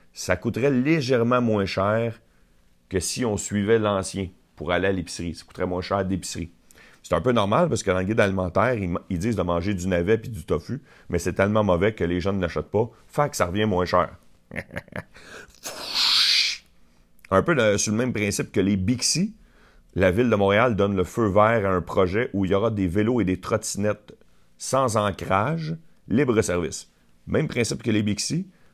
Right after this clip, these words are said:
mais il n'y aura pas de, de, d'endroit où tu devras les stationner. Ce sera libre service, je crois, avec une application.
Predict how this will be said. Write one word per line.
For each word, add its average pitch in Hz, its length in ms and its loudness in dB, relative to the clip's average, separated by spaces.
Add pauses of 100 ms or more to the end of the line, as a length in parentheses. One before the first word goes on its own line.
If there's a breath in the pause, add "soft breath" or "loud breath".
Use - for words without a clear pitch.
mais 87 120 -4
il - 20 0
n'y 92 60 0
aura 90 180 -4
pas 139 120 2
de, 87 480 4 (280 soft breath)
de, 80 220 -4
d'endroit 95 480 2
où 92 240 0
tu - 140 -10
devras 90 280 2
les 87 120 -2
stationner. 85 640 -4 (240 soft breath)
Ce 85 160 -6
sera 90 240 0
libre 98 300 2
service, 87 500 -2
je 82 140 -4
crois, 90 200 0
avec 82 220 -2
une 82 80 -2
application. 82 640 -4